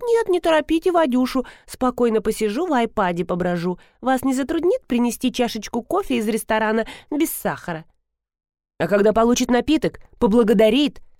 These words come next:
«Огромное спасибо, дорогая, сегодня тяжелый день, сейчас отдохну, хорошо, что дама передо мной опоздала». И перед уходом всегда положит тысячу рублей под блюдечко. «Бери ресепшн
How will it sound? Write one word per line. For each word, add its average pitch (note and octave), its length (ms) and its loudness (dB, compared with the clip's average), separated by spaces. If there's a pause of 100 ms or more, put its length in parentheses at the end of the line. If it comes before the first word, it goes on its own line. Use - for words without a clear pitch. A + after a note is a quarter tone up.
(400)
«Огромное C4 460 2
спасибо, B3+ 640 -2
дорогая, G#3 440 2
сегодня G3 300 -4
тяжелый G3 340 -2
день, G3+ 340 -2
сейчас F#3+ 300 -6
отдохну, F3+ 540 0
хорошо, F#3 300 -6
что F#3+ 140 -8
дама F3+ 300 0
передо G#3+ 300 0
мной G3+ 180 0
опоздала». E3+ 640 -2 (840)
И G3 80 -2
перед A3+ 280 2
уходом G3+ 460 2
всегда F3+ 320 -2
положит F3+ 480 -2
тысячу G#3 400 -2
рублей E3+ 380 0
под D#3+ 200 -4
блюдечко. D3+ 560 -8 (340)
«Бери F#3 380 2
ресепшн D#3 640 -4